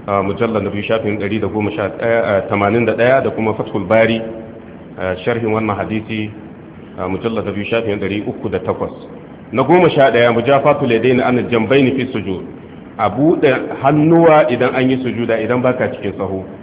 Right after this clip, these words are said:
Idan baka cikin sahu, don idan kana sahu ka bankare hannuwanka, kaga duk zaka cutar da na gefe. To zaka dan buɗe kaɗan, amma in kai kaɗai ne ka buɗe sosai yanda za a hangi hammatanka. Wannan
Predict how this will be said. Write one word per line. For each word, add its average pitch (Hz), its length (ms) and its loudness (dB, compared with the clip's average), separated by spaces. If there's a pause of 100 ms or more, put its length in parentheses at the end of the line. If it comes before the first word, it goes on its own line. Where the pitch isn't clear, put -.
(500)
Idan 117 220 -2
baka 127 320 0
cikin 95 220 -8
sahu, 98 200 -6
don 101 160 -4
idan 135 180 -2
kana 165 280 0
sahu 131 280 -6
ka 143 100 -2
bankare 139 640 2
hannuwanka, 127 480 0
kaga 131 220 -2
duk 135 160 -4
zaka 143 240 -2
cutar 113 320 -4
da 107 80 0
na 101 80 0
gefe. 95 280 -4 (1080)
To 101 120 -8
zaka 123 240 0
dan 113 200 0
buɗe 127 300 -2
kaɗan, 117 280 0
amma 123 240 4
in 160 60 6
kai 170 180 4
kaɗai 202 260 4
ne 185 140 4
ka - 100 -2
buɗe 120 360 -2
sosai - 300 -4
yanda 120 360 2 (340)
za 120 140 2
a 117 60 0
hangi 101 240 -2
hammatanka. 104 640 -2
Wannan 127 260 0